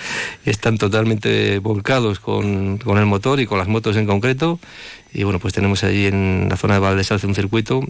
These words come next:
y allí se desarrollan estas pruebas. Y estos están empezando también este año, con, será la primera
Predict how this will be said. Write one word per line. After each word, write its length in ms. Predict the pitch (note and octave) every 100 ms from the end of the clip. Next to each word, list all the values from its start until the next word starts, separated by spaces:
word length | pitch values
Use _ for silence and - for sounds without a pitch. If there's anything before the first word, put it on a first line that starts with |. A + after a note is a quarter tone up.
| - -
y 260 | - F#2
allí 220 | F#2+ G2
se 140 | F#2+ F#2+
desarrollan 880 | F#2 G2 G#2 G2+ F#2+ F#2 F#2 F#2+ F#2+
estas 260 | - G2
pruebas. 460 | A#2+ B2+ D3 C#3 - - - - - -
Y 760 | - G2 F#2+ F#2+ F#2 F2+ F2+ F#2 - -
estos 280 | - G#2 G2
están 220 | G2+ A2
empezando 340 | G#2+ G#2+ A#2
también 200 | G2+ A2+
este 160 | G#2 C3+
año, 140 | G#2
con, 220 | F#2+ F#2 G#2
será 260 | - F#2+ F#2+
la 120 | F#2+
primera 600 | F#2+ G2+ G2+ F#2+ F#2